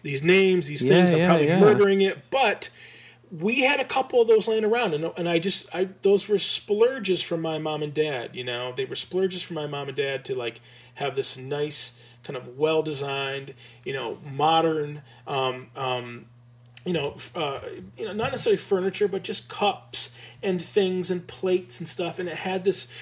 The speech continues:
Speaker 1: really interesting utilitarian quality. It was just a cup. This is how your hand held it. It was plastic. It was bright. And I loved that stuff.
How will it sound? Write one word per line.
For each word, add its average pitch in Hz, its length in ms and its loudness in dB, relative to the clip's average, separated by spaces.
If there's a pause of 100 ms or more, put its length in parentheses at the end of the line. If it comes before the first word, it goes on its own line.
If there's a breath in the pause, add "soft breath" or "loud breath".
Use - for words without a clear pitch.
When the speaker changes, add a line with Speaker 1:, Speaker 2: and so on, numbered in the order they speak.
(180 loud breath)
Speaker 1:
really 196 360 2
interesting 190 500 -4
utilitarian 165 840 0
quality. 220 420 0
It 135 100 -4
was 143 100 2
just 165 240 2
a 160 100 6
cup. - 460 0
This 143 160 0
is 165 80 -2
how 160 80 2
your 147 200 0
hand 135 240 -4
held 202 280 4
it. 185 120 2 (300 loud breath)
It 123 80 2
was 120 180 -2 (200)
plastic. 180 540 0
It 185 80 -6
was 120 100 -10
bright. 160 540 -4 (340 loud breath)
And 143 140 0
I 135 40 0
loved 147 460 2
that - 160 -2
stuff. - 340 0